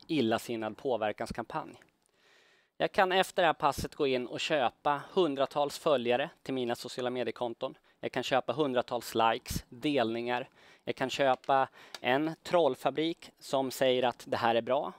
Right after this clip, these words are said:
och en annan trollfabrik som säger att det här är dåligt. Och jag kan göra det för en, en normal lön. Jag kanske kan ha en budget på tusen kronor och få ganska stor effekt.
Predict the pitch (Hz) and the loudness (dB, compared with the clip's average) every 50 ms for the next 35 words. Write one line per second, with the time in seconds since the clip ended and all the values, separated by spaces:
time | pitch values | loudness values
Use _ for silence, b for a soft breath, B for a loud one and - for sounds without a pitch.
0 | _ - 143 143 147 143 131 131 139 139 - - 156 139 127 117 - - 123 120 | _ -6 -4 0 0 0 0 0 -2 -4 -2 0 0 0 0 -2 -6 -12 -8 -4
1 | 131 131 - - - 131 - - 120 113 110 110 110 - 107 110 107 139 147 67 | -4 -4 -4 -6 -12 -8 -4 -2 0 0 0 -2 -4 -4 -4 -4 -4 -4 -4 -4
2 | 69 80 - - _ - - _ _ _ _ _ _ _ _ _ - - 156 151 | -6 -8 -8 -12 _ -20 -20 _ _ _ _ _ _ _ _ _ -4 0 2 2
3 | 143 - - 139 139 143 165 165 139 123 123 123 123 - - 131 123 127 127 127 | 2 2 2 0 0 2 2 2 2 2 2 0 0 -2 -2 -2 -2 0 -2 -2
4 | 127 - 151 147 139 139 135 127 127 120 113 117 117 131 156 - 95 87 - - | -4 -4 -4 -2 0 0 0 0 0 0 0 0 0 -2 -4 -4 -6 -10 -14 -18
5 | _ _ _ - 139 139 - 156 - - 160 147 - - 143 135 131 131 131 120 | _ _ _ -10 -6 -4 -2 -2 -2 -2 -4 -4 -2 -2 -2 0 0 0 0 0
6 | 127 123 120 120 123 120 - - 120 - - 131 117 113 - 127 117 - 143 123 | 0 0 0 -2 -4 -6 -6 -8 -10 -6 -6 -6 -6 -6 -8 -10 -8 -8 -8 -8
7 | 113 123 151 139 - - _ - - _ _ - 117 - - 120 117 113 113 120 | -8 -8 -8 -10 -10 -12 _ -20 -20 _ _ -8 -6 -2 0 0 0 0 0 -2
8 | 107 98 - - 113 - - 113 107 104 101 110 - - - - - - - - | -4 -4 -6 -6 -6 -6 -6 -8 -8 -8 -10 -14 -14 -14 -8 -6 -6 -6 -6 -8
9 | - _ - - - | -16 _ -16 -18 -18